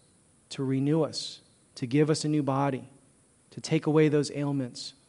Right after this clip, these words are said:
And we thank you, uh, most of all, that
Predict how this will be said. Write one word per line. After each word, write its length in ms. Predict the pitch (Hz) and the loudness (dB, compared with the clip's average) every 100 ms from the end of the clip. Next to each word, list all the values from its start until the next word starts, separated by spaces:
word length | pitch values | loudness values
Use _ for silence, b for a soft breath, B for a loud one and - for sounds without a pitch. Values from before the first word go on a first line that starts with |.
| _ _ b b b b b b b b b b b _ | _ _ b b b b b b b b b b b _
And 80 | 143 | 2
we 80 | 170 | 4
thank 260 | 208 220 214 | 6 6 6
you, 220 | 220 233 | 4 8
uh, 160 | 208 | 8
most 320 | 208 202 226 208 | 8 6 6 2
of 100 | 156 | 2
all, 240 | 139 135 | 2 2
that 460 | 131 156 156 - | 4 4 4 -2